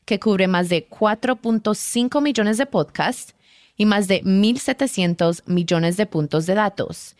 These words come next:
incluidos cientos de miles de calificaciones y reseñas,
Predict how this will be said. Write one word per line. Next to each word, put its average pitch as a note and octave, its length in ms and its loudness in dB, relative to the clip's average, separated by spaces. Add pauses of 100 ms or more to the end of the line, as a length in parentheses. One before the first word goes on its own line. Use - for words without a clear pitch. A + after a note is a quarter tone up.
(260)
incluidos G3 560 2
cientos F#3+ 480 -2
de F3+ 100 2
miles G#3+ 460 2
de F#3+ 120 -2
calificaciones F#3+ 1000 -2
y A#3+ 100 0
reseñas, A#3 760 0